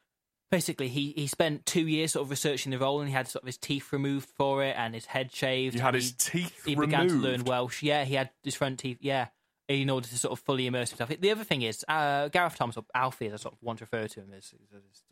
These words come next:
Speaker 1: nickname, um, Alfie wa-, is, he's currently about forty, um, and sort of when he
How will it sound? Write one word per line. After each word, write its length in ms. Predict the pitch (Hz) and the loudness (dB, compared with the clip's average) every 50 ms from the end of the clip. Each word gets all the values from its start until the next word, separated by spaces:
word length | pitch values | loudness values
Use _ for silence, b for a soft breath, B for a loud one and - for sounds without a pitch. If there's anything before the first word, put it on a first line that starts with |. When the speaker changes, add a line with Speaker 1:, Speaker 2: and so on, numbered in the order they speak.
| - - - | -18 -18 -16
Speaker 1:
nickname, 420 | 123 117 110 - 110 101 98 98 _ _ _ _ _ _ _ _ - | -14 -14 -14 -12 -14 -16 -16 -16 _ _ _ _ _ _ _ _ 0
um, 560 | 139 139 139 135 135 135 135 127 127 131 135 _ _ - | 0 2 2 2 2 2 0 0 -2 -4 -6 _ _ 0
Alfie 360 | 156 160 175 - - 170 156 | 0 0 0 0 0 0 0
wa-, 440 | 143 139 139 139 139 135 135 135 - - | 0 2 2 2 4 4 2 0 0 -2
is, 160 | 151 139 - | -4 -4 -2
he's 220 | 147 143 143 - | -2 -2 -2 -2
currently 280 | - - 165 160 160 151 | 0 0 0 0 0 0
about 280 | 139 139 131 113 - | 2 2 2 2 0
forty, 500 | - - 147 143 147 143 - 170 180 196 - _ _ _ _ _ _ _ _ _ _ - | 0 0 0 2 0 0 -2 -2 -2 -2 -6 _ _ _ _ _ _ _ _ _ _ 2
um, 680 | 139 139 139 135 135 131 131 131 127 123 123 127 131 _ _ _ _ _ _ _ | 4 4 4 2 2 0 0 -2 -2 -4 -4 -6 -10 _ _ _ _ _ _ _
and 260 | - 135 123 120 123 120 | -2 0 0 0 -2 -4
sort 140 | - 127 | -6 -6
of 60 | 123 - | -4 -2
when 140 | 139 127 | -2 0
he 140 | 127 123 117 | 0 -2 -4